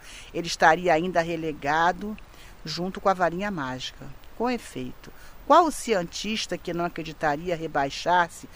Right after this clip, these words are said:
ocupando-se da dança das rãs? Kardec relembra pra nós a questão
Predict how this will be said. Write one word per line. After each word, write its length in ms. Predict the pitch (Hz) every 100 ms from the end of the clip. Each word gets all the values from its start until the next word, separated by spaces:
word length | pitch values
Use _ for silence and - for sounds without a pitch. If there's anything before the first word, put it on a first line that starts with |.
| - - 165
ocupando-se 640 | - 175 - 160 165 151
da 140 | 170
dança 320 | 151 151 - 156
das 240 | 175 180
rãs? 440 | 139 131 131 - - - -
Kardec 480 | - 147 160 185 -
relembra 460 | 180 170 160 170 160
pra 180 | 165 151
nós 300 | 156 185 190
a 60 |
questão 600 | - 185 - 156 160 170